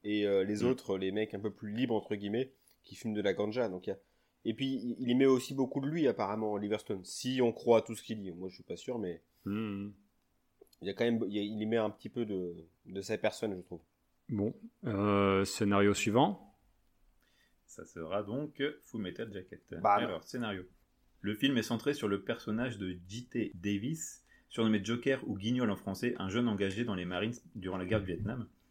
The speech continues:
Speaker 2: On suit alors son parcours, euh, en tant que recrue dans le camp d'entraînement de Paris Island, puis lorsqu'il est envoyé au front dans la ville de Hue en mille neuf cent soixante-huit.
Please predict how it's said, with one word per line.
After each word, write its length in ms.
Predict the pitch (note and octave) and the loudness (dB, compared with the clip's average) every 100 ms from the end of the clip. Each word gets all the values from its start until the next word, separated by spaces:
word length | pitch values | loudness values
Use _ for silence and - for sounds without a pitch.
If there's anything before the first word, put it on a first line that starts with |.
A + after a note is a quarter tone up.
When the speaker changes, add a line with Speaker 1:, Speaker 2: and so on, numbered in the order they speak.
| _ - - - - | _ -20 -6 -6 -2
Speaker 2:
On 80 | G#2 | 0
suit 160 | G#2 B2 | 4 6
alors 180 | C3 | 8
son 160 | C3 A2+ | 6 4
parcours, 560 | A2+ G#2+ - C3+ B2+ G2+ | 4 2 2 0 2 0
euh, 460 | F#2 F2 F2 F2 D#2 | 2 0 0 -2 -2
en 80 | G2 | -2
tant 160 | A#2 | -2
que 100 | A#2 | 0
recrue 460 | G2+ G2 A#2 A#2+ C3+ | 2 4 2 0 -2
dans 140 | A2 F#2+ | 0 0
le 80 | |
camp 320 | G2 - A#2 G#2+ | -2 -2 -2 -2
d'entraînement 500 | G#2+ G#2+ A2 A2+ A2+ | -4 -4 -2 0 0
de 140 | F#2 | -2
Paris 300 | F2 A2+ A2 - - | -2 0 0 -6 -4
Island, 400 | G2+ A#2 C#3 C3+ _ _ _ _ _ | -2 0 -2 -6 _ _ _ _ _
puis 140 | - | -2
lorsqu'il 300 | A#2 A2+ - | 0 0 -4
est 100 | F#2 | -6
envoyé 280 | A2 G2+ G2 | -2 2 2
au 100 | F#2+ | 0
front 420 | F#2 - - C3+ - - | -2 -6 -4 -4 -4 -10
dans 140 | G#2 | -4
la 100 | G2 | -2
ville 220 | F#2+ A#2+ G2 | -2 -2 -2
de 80 | |
Hue 380 | F#2 G2 A2 B2+ | -2 0 0 0
en 80 | - | -2
mille 100 | F#2+ | -2
neuf 140 | G2+ G2 | -4 -4
cent 100 | A#2+ | -8
soixante-huit. 460 | G#2+ G2+ F2 - | -8 -8 -10 -14